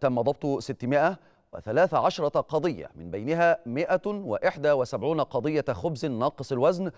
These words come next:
ومائة وأربع وستون قضية خبز غير مطابق للمواصفات، وذلك في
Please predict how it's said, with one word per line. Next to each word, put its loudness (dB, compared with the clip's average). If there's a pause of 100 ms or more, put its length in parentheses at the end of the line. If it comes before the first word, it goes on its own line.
(360)
ومائة 2
وأربع 2
وستون -2
قضية 0
خبز -2 (160)
غير 2
مطابق 0
للمواصفات، 0 (320)
وذلك 2
في 0